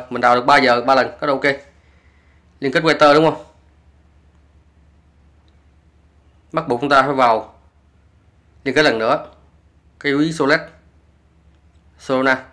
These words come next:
Tiếp tục bấm giữ quý cho mình, mở khóa.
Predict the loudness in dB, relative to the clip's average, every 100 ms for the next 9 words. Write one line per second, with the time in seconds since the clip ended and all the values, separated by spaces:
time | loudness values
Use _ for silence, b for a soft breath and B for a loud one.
0 | _ _ _ _ _ _ -6 -2 -4 -8
1 | _ _ _ _ -6 -2 -2 -2 -2 -2
2 | -4 -4 -10 _ _ -10 -2 0 0